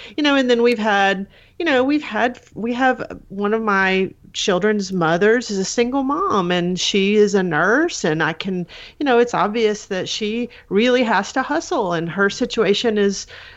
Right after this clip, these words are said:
a lot different than ours, but we love hanging out with her. And you have to, I think you just have to,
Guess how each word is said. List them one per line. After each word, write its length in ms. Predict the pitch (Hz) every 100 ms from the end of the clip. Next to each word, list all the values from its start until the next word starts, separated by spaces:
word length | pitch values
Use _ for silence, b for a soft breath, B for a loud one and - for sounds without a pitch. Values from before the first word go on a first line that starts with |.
| B
a 100 | 185
lot 260 | 196 196
different 320 | 175 226 226 214
than 100 | 226
ours, 200 | 240 240
but 120 | -
we 120 | 185
love 240 | 170 156 190
hanging 300 | 214 202 190
out 160 | 185
with 140 | - 202
her. 200 | 196 214
And 160 | 220
you 140 | 208 214
have 180 | 254 302
to, 280 | 339 277 - B B B
I 60 | -
think 240 | 302 285
you 60 | 277
just 220 | 247 240
have 220 | 247 208
to, 420 | - 214 180 170